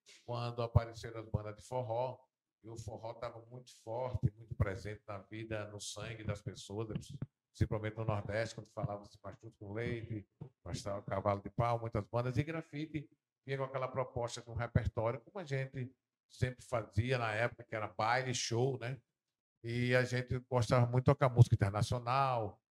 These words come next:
ou um pop rock, uma coisa assim e tal. Quem tava mais em evidência, talvez um Djavan, um, um Jorge Vecílios, por aí vai.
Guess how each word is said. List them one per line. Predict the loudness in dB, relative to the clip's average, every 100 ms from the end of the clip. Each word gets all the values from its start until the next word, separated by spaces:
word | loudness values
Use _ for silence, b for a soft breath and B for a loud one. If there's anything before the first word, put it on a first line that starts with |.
| _
ou | 8 8 8
um |
pop | 4 2 4 4
rock, | 8 10 10 8 4
uma | -4 -6 -6 -6
coisa | 2 4 6
assim | 4 2 0 0
e |
tal. | 0 0 0
Quem | 0 2
tava | 4 6
mais | 4 4 4
em |
evidência, | 4 2 0 -2 -2
talvez | -2 -2
um | -4
Djavan, | -4 -2 -2 0 0 2 2 -2 -8 _ _ _ -10
um, | -8 -8 -14 -16 -4
um |
Jorge | 4 4 4
Vecílios, | 2 2 2 0 0 6
por | 8
aí | 8
vai. | 6 4 4 2